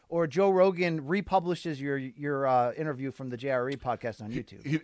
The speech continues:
Speaker 2: it's, it's all up on Spotify, including the video. You can go s-, I checked it out. He had to take it down, uh, because of some Spotify rules. So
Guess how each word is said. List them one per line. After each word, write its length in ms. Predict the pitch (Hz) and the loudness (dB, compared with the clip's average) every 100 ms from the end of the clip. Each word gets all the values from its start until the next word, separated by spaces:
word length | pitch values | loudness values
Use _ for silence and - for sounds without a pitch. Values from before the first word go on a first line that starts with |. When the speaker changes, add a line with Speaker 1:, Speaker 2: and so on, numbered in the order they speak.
| - | -2
Speaker 2:
it's, 380 | 170 180 - 185 | -2 0 -2 0
it's 180 | 185 | 4
all 240 | 196 214 202 | 8 10 10
up 140 | 202 | 8
on 120 | 160 | 6
Spotify, 540 | 139 - 175 139 113 98 | 4 6 6 6 2 2
including 300 | 104 185 156 | 0 -2 0
the 60 | |
video. 320 | 127 139 104 78 | 0 0 0 -4
You 80 | 110 | -8
can 80 | 131 | -4
go 80 | 135 | -4
s-, 160 | 117 120 | -4 -4
I 120 | 110 113 | 0 2
checked 260 | - - | 4 2
it 80 | 120 | 4
out. 280 | 117 85 - - | 4 4 -2 -6
He 80 | - | 6
had 140 | 175 202 | 8 8
to 60 | |
take 220 | 180 202 | 8 6
it 100 | 170 | 6
down, 500 | 139 151 160 139 123 120 | 6 6 8 6 4 2
uh, 400 | 127 120 113 113 | 6 8 8 6
because 500 | 104 110 139 123 107 | 2 0 4 4 2
of 100 | 104 | -4
some 160 | - 110 | -6 -6
Spotify 560 | - 131 127 110 98 | 2 4 4 4 0
rules. 300 | 87 73 67 - _ _ _ - | 0 -8 -14 -20 _ _ _ -20
So 480 | - 131 127 123 120 | 2 6 8 6 2